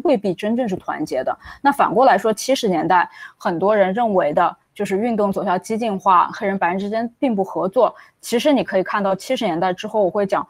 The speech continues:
就是黑人白人之间还是有很多的阻力团结的一个，一个好的例子的。呃，然后接下来我想谈一下，就是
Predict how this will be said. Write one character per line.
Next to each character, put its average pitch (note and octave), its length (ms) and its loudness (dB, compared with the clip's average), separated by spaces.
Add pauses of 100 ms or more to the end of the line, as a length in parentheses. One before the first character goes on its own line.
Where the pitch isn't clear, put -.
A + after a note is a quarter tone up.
(240)
就 A3+ 140 -4
是 G3 220 0 (280)
黑 - 140 -2
人 A#3 140 2
白 G#3 140 2
人 A#3 60 -2
之 A#3 100 -8
间 C#4 100 0
还 - 220 -2
是 C4+ 140 -4
有 B3+ 140 6
很 - 480 -8
多 A#3 160 2
的 C4+ 80 4
阻 E3+ 200 -6
力 F3 80 0
团 - 280 -10
结 E3 140 -2
的 E3+ 100 -2
一 E3 80 -4
个， D3+ 280 -4 (440)
一 F3 140 0
个 F#3 80 2
好 E3+ 200 2
的 E3+ 100 0
例 G#3+ 200 2
子 E3 160 -4
的。 - 180 -4 (2750)
呃， G#3 260 4
然 G#3 140 4
后 D#4+ 100 6
接 F4 160 2
下 F4+ 140 6
来 D4 100 6
我 C#4+ 80 6
想 A#3+ 220 -2
谈 E3+ 340 -2
一 A#3 60 -4
下， A#3 180 0
就 G#3+ 140 -6
是 F#3+ 280 -4